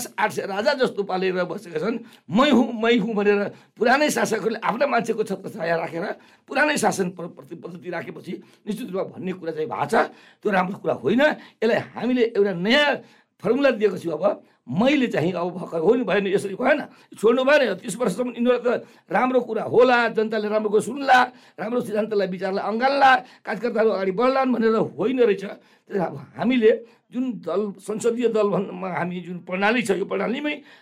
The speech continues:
लाग्ने साथीहरू कमन एजेन्डा लिएर हामीले सातवटा दल जति भर्खरै हिजो अस्ति हाम्रो ड्राफ्ट हुँदैछ,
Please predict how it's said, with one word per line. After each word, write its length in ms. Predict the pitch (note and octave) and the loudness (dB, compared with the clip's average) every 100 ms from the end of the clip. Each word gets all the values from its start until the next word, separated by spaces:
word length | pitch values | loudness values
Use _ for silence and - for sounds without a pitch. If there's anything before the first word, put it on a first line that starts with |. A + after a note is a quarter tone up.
| _ - | _ -6
लाग्ने 300 | F#3+ G#3+ A3 | -2 0 0
साथीहरू 340 | G3 A3 G#3 A3 | -2 -2 -4 -6
कमन 400 | - A#3 C4+ B3 | -2 2 4 2
एजेन्डा 260 | G#3 F#3+ | 0 0
लिएर 220 | F3 F3 | -2 -2
हामीले 360 | G#3 A#3 D#3 E3+ _ _ _ | -2 -4 -8 -16 _ _ _
सातवटा 400 | - G#3 F3+ E3+ | -4 -2 -2 -6
दल 220 | D3+ D#3 | -4 -4
जति 340 | D3+ - G4+ - _ _ _ | -4 -6 -8 -8 _ _ _
भर्खरै 420 | - - B3+ C4+ C#4 | -4 2 4 6 4
हिजो 340 | F#3+ F3+ F#3 | 2 0 0
अस्ति 280 | F3 - E3+ | -2 -4 -4
हाम्रो 280 | D#3+ F3 F3+ | -2 -2 -4
ड्राफ्ट 320 | F3+ F#3 - | -4 -6 -6
हुँदैछ, 300 | D3+ A3+ | 0 2